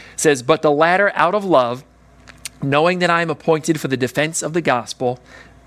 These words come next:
Verse eighteen, "What then?" Only that in every way, whether in pretense or truth,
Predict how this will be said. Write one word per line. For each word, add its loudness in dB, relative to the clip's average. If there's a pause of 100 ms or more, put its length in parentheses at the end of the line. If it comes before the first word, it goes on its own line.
(140)
Verse -6
eighteen, -2 (100)
"What 2
then?" -2 (720)
Only 2
that 4
in -2
every 0
way, 2
whether -2
in -6
pretense -2
or -2
truth, -2